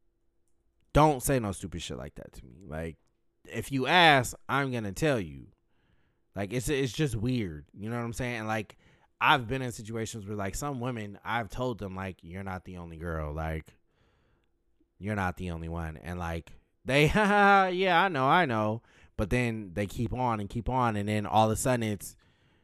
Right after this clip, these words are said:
when they, like, really wanna get mad about the shit, it's,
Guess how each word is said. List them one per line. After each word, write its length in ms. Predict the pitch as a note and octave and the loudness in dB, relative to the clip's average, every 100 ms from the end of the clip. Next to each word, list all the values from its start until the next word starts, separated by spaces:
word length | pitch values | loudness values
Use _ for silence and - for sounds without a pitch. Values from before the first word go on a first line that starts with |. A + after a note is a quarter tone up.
| _ _ _ | _ _ _
when 220 | F#2 A2+ | -2 2
they, 140 | A#2 A2+ | 4 6
like, 200 | G#2 F#2 | 4 4
really 260 | F2 B2 B2 | 2 4 4
wanna 240 | A2+ A2 | 2 -2
get 160 | G2+ G2+ | -4 0
mad 220 | B2+ C3 | 2 4
about 220 | G#2 G2+ | 2 -2
the 80 | F#2 | -4
shit, 200 | - G#2+ | -6 -4
it's, 220 | G#2 F#2 | -4 -4